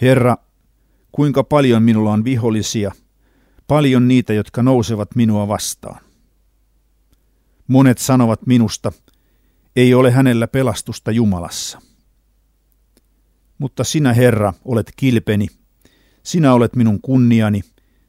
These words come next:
sinä kohotat pääni. Ääneeni minä huudan Herraa, ja hän vastaa minulle pyhältä vuoreltansa. Minä käyn levolle ja nukun, minä herään,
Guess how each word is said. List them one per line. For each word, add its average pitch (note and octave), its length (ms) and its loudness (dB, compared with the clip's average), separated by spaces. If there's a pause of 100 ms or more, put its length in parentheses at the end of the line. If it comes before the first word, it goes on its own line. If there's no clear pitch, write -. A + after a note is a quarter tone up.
(140)
sinä D3+ 340 -2
kohotat G#2+ 400 -2 (120)
pääni. G2 420 -8 (1700)
Ääneeni C3+ 540 4
minä A#2+ 320 0
huudan B2 300 0
Herraa, G#2 520 -2 (260)
ja B2+ 80 -4
hän B2+ 180 -2
vastaa B2 460 -2
minulle A2 280 0
pyhältä A#2+ 520 -4
vuoreltansa. F2+ 800 -8 (1160)
Minä A#2+ 220 4
käyn A2 300 0
levolle A#2 420 0
ja G#2 140 -4
nukun, A2+ 460 -2 (500)
minä A#2+ 260 0
herään, A2+ 520 0